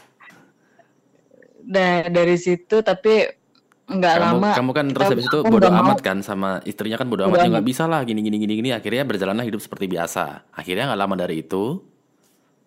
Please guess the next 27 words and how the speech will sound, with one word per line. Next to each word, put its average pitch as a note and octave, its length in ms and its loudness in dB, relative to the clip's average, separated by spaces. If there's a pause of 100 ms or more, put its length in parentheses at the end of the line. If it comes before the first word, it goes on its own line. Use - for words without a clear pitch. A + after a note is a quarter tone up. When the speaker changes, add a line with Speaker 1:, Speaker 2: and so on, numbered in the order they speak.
(140)
Speaker 1:
Iya, D#3+ 160 0 (200)
seperti D#3 300 -8 (100)
biasa. D3 340 -4 (880)
Speaker 2:
Habis D#2+ 240 -12
itu? G#2+ 120 -4 (400)
Speaker 1:
Nggak, D#3 200 -12 (240)
ya F3+ 60 0 (360)
anaknya G3 400 0
lahir, A#3 180 4 (100)
mereka A3+ 180 0 (120)
biasa, B3+ 240 2 (120)
Mas, F3+ 240 0
juga F3+ 140 2 (100)
biasa. E3 240 -6 (380)
Speaker 2:
Wah, F3+ 180 2
anakku D3+ 200 -2
Speaker 1:
Itu F#3+ 100 2
kan G3+ 120 4
Speaker 2:
lahir, G3 260 4
ya - 140 2
udah F3 180 6 (120)
gitu E3+ 200 2
ya? E3 60 2
Speaker 1:
dua - 40 -
ribu E3+ 120 -2
enam E3+ 160 -4 (140)
belas, F3 340 0